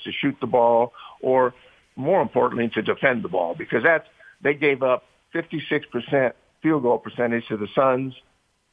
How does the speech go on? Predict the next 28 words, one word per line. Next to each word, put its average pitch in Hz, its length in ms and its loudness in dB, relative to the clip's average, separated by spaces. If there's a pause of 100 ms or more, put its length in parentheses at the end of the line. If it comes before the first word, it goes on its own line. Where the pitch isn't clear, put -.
(320)
sixty 190 280 -4
percent 127 400 -2 (100)
three-point. 131 560 0
They 113 100 0
gave 113 160 2
up 113 180 0
fifty-three 143 520 -2
percent 123 440 0 (480)
against 117 360 -2
the 107 80 -16
Celtics 135 540 -2
and 104 120 -8
forty-two 131 460 -4
percent. 110 500 -4
So 107 280 0 (440)
it's - 160 -6
not 156 220 0
just 147 180 0
about 127 240 2
making 123 300 -4
baskets 123 480 0
and 107 120 -12
guys 113 300 0
stepping 117 280 -2
up 110 120 -2
and 98 80 -12
scoring. 110 360 -2
Defensively, 107 840 0